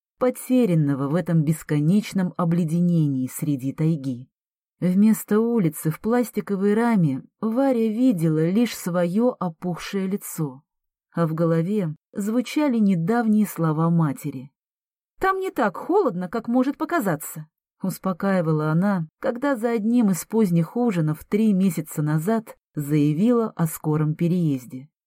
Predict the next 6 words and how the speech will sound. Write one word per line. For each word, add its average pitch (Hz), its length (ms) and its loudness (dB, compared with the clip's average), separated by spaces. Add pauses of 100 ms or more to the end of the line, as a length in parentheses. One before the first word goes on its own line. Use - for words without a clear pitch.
(360)
"Зимой 415 400 2
всего 381 340 2
до 294 140 2
минус 330 280 0
сорока 262 380 -2
пяти. 165 460 -6